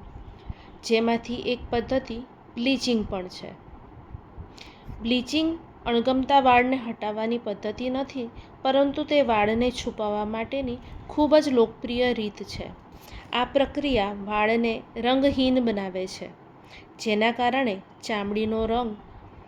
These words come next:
ઘેરામાંથી થોડો ઝાંખો થતો લાગે છે, પરંતુ બ્લીચિંગ ચહેરા અને હાથ પર ઉગવાવાળા મુલાયમ વાળ પર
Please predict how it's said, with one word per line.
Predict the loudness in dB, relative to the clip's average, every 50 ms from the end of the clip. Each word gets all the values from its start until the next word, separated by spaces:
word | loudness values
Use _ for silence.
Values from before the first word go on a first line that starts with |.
| -20 -20 -20 -20 -20 -20 -10 -4
ઘેરામાંથી | 0 0 2 4 4 4 4 4 2 2 0 -2 -6 -8 -10 -10 -12 -4
થોડો | 0 4 6 6 6
ઝાંખો | 4 2 0 0 -2 -2 -2 -2 -2
થતો | -2 -2 -4 -4 -4 -4
લાગે | -4 -6 -8 -8 -10 -12 -12
છે, | -12 -12 -14 -14 -14 -16 -20 -20 -20 -20 -20 -20 -20 -20 -20 -8 -2
પરંતુ | 2 4 4 4 4 4 2 0 0 -2 -2 -4 -6 -12 -16 -12 -10
બ્લીચિંગ | -4 -2 -2 -2 -2 -2 -4 -4 -4 -4
ચહેરા | -4 -4 -4 -4 -2 -2 -2 -2 -2 -2 -6 -10 -10
અને | -8 -6 -6 -6
હાથ | -6 -6 -6 -6 -6 -8 -10
પર | -10 -6 -6
ઉગવાવાળા | -4 -4 -4 -4 -4 -2 -2 0 0 0 0 -2 -4 -6 -12 -14 -12
મુલાયમ | -10 -6 -6 -4 -2 -2 -2 -4 -4
વાળ | -6 -4 -4 -6 -6
પર | -4 -4 -4 -4